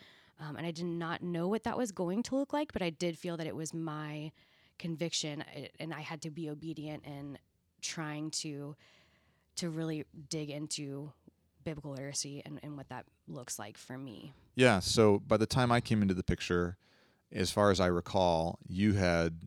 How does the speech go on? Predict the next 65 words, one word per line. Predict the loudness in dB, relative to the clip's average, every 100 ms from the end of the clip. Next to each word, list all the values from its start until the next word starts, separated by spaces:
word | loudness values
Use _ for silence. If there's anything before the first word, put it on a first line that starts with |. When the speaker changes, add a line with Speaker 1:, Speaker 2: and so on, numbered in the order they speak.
| -10
Speaker 2:
you | -2 2
were |
almost | 4 2 2
done | 2
with | 2
your | 2 2
school | 0 0 0 0
at | -2
D | 0
B | 0
U. | 2 0 -2 -6 -18 -20 -20 -2
I | 2
was | 2
just, | 2 -4
I | -4
think, | -4 -2
one | -2
semester | -2 -2 -4 -2 -2
ahead | -2
of | -4
you | -4
is | -2 -2
all. | -2 -2
And | -4
so | -4
you | -2 0
wrapped | -2 -2
up | -2
right | 0 0
about | 0 -2
when | -2
I | -2
did. | -2 -4 -6 -18 -20 -20 -8 2
I |
think | 4 6
some | 6 6
of |
the | 6 6
initial | 4 2 0
formation | 0 0 2 2 0
of | 2
this | 2 4
had | 4
already | 4
started | 4 6 6
to | 6
happen | 2 0
for | 0 4
you, | 6 6
but | 6 4
Speaker 1:
Mm-hmm. | 4
Speaker 2:
I | 8 8
got | 10 6 6
a |
front | -2 0 0
seat | 0 0 0 -4 -14 -14 -6
to | 0 2
it | 2 0 _
when, | -4 0 0 0 -2
or | -2
front | 0 2 4
row | 2
seat, | 2 0
excuse | 0 -2 0
me, | -2